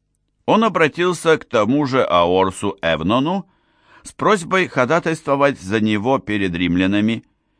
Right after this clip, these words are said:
пришёл к нему во дворец и повергся к его ногам с горячими словами полнейшей покорности. Тронутый такой покорностью бывшего царя Эвнон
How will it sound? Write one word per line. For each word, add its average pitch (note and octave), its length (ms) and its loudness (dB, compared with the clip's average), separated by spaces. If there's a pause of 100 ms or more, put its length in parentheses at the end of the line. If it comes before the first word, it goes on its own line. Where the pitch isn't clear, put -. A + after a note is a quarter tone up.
(400)
пришёл C#3 440 2
к - 120 -6
нему B2 280 4
во G2 120 0
дворец E2 640 -2 (460)
и B2 160 2
повергся B2 920 0
к - 100 -14
его G2 300 0
ногам F#2 580 0 (500)
с F#2+ 120 -8
горячими C3 540 2
словами G2+ 580 0
полнейшей F#2 800 0
покорности. C2 920 -8 (800)
Тронутый B2+ 640 2
такой A#2 400 0
покорностью G2+ 800 -4
бывшего F2+ 500 -4
царя E2+ 500 -2
Эвнон F2+ 540 0